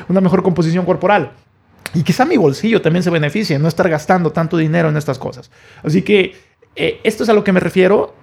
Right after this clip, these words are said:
eh, practicar la incomodidad voluntaria. Otro ejemplo sería duchas de agua fría,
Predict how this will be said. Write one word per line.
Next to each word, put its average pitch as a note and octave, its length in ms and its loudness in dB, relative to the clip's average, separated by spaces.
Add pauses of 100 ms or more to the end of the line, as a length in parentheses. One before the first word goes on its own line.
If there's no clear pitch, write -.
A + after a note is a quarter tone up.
eh, D#3+ 120 -4
practicar F3+ 460 0
la C#4+ 80 0
incomodidad F3 480 2
voluntaria. E3+ 640 0 (200)
Otro E3+ 240 -2
ejemplo G#3+ 400 -2
sería F3 500 2 (400)
duchas E3 460 2
de E3+ 80 2
agua E3 160 2
fría, F#3+ 500 2